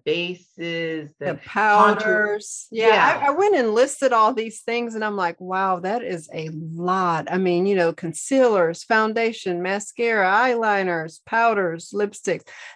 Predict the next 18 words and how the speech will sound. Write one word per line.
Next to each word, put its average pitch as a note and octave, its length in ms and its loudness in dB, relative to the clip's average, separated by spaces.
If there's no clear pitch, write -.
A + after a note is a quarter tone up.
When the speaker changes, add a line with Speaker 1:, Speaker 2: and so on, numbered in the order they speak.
Speaker 2:
nail B3 460 4
polishes, F3 840 0
which F3 220 -2
I F3+ 120 0
haven't F#3+ 280 0
even F#3+ 200 -2
used. F#3 320 -4
And, F3 260 -2
you G#3+ 60 -2
know, G#3+ 220 -2
it A3 60 -4
was G3+ 200 -2
funny G#3+ 380 -2
because F#3 400 -4
I F#3 140 -2
saw, G3+ 480 -2
uh, F3 380 -2
someone G3 680 -2